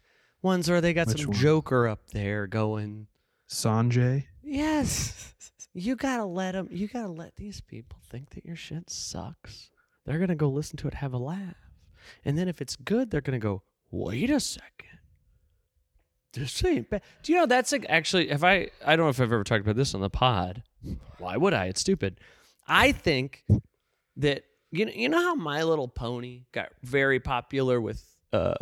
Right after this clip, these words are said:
Speaker 1: uh, uh, m-, demographic that you wouldn't have assumed it was popular with?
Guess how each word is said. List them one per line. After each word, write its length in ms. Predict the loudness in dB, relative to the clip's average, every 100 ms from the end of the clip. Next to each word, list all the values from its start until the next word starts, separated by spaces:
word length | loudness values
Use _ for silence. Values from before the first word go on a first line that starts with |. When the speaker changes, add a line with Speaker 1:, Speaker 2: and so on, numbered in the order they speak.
| -4
Speaker 1:
uh, 300 | -4 -4 -8 -12
uh, 80 | -16 -16 -20 -20 _ _ _ _ _ _ -10
m-, 180 | -10 -12 -20 _ _ _ _ _
demographic 840 | 4 4 4 4 6 6 4 -2 -4
that 200 | -2 -4 _ _ _
you 120 | 0
wouldn't 260 | 4 6 6
have 120 | 4
assumed 520 | 4 4 4 4 4
it 100 | 0
was 140 | -2 0
popular 600 | 2 2 2 -2 0 0
with? 280 | 0 0